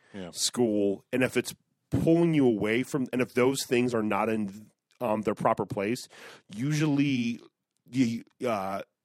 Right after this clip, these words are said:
Speaker 2: like, relationship that you're in is either s-, either the cause or it's, or it's screwed up as well. And, like, quite often, I think when people have, like, a messed up, messed up relationship, it is a, it's,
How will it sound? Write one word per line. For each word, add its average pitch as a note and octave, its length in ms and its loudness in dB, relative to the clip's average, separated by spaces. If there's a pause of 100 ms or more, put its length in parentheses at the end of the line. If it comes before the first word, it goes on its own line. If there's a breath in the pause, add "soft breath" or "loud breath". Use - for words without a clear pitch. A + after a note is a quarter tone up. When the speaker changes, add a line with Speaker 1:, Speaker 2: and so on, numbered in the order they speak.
Speaker 2:
like, C#3+ 160 4
relationship A2 560 -2
that G#2 80 -2
you're F#2 220 -4
in F2 340 -8 (1300 soft breath)
is - 560 -4
either A2 180 -4
s-, - 240 -6 (140)
either B2 120 -2
the G#2+ 120 -4
cause C3+ 640 2
or A2 240 2
it's, - 560 -8 (240)
or B2+ 480 6
it's A2 320 -4
screwed - 560 -4
up G2 180 -2 (100)
as F2 540 -10 (380)
well. D#2+ 500 -8
And, D#3 140 6
like, D3+ 120 6
quite F#3+ 200 6
often, D3 260 6
I - 20 2
think C3 140 2
when A#2+ 120 2
people B2 260 0
have, A2 360 2 (200)
like, G2+ 220 -6
a F#2 200 -6
messed A2 500 -4 (120)
up, G2+ 300 -2 (120)
messed A2 400 -4
up B2 120 0
relationship, A2+ 520 -2
it A2+ 160 0
is A2 100 0
a, A#2 160 -4
it's, B2 220 -4